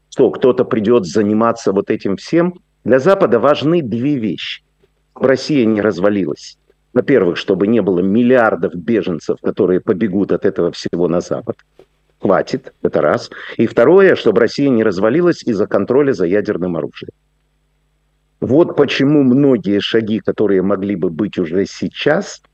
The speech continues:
не делаются. Никто Путину не даст возможности превратить это в мировую войну. Всё.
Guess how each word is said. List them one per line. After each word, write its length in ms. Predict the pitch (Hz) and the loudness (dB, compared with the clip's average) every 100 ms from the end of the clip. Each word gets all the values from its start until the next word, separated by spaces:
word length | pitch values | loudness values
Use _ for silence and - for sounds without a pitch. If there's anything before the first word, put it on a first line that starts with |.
| _ _ - | _ _ -4
не 220 | 104 117 | -2 -2
делаются. 640 | 85 67 - - - - - _ _ _ _ _ _ - | -4 -10 -12 -16 -16 -20 -20 _ _ _ _ _ _ 0
Никто 540 | 131 156 - - 131 | 2 2 0 2 2
Путину 680 | 98 127 175 - 180 180 185 _ _ - | 2 -2 -2 0 0 0 -2 _ _ -2
не 200 | 120 131 | 2 2
даст 560 | - 127 107 - - - | 2 0 0 -2 -14 -16
возможности 1120 | - 107 104 90 87 95 101 123 - - 170 - - - | -4 -2 -2 -2 -2 -2 -2 -4 -6 -6 -6 -8 -20 -4
превратить 580 | 196 208 196 101 139 147 | 0 2 2 2 0 -2
это 180 | 147 110 | -2 -2
в 80 | 85 | -2
мировую 480 | 87 90 82 101 95 | 0 0 0 -2 0
войну. 280 | 85 76 - _ | -2 -4 -10 _
Всё. 400 | - - 160 156 | -18 -6 -6 -6